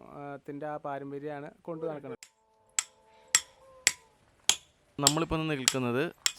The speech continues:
Speaker 2: ശങ്കരനാരായണ ശില്പശാലയിലാണ്. കേരളത്തിലെ പല ക്ഷേത്രങ്ങളിലേക്കും, ആ, വിഗ്രഹങ്ങളും ക്ഷേത്രങ്ങളും നിർമ്മിച്ചു കൊടുക്കുന്നത് ഇവിടെ നിന്നാണ്.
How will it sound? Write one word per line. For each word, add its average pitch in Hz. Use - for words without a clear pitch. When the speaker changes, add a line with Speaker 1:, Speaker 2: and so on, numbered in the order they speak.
Speaker 2:
ശങ്കരനാരായണ 151
ശില്പശാലയിലാണ്. 123
കേരളത്തിലെ 135
പല 139
ക്ഷേത്രങ്ങളിലേക്കും, 135
ആ, 110
വിഗ്രഹങ്ങളും 143
ക്ഷേത്രങ്ങളും 147
നിർമ്മിച്ചു 139
കൊടുക്കുന്നത് 131
ഇവിടെ 123
നിന്നാണ്. 117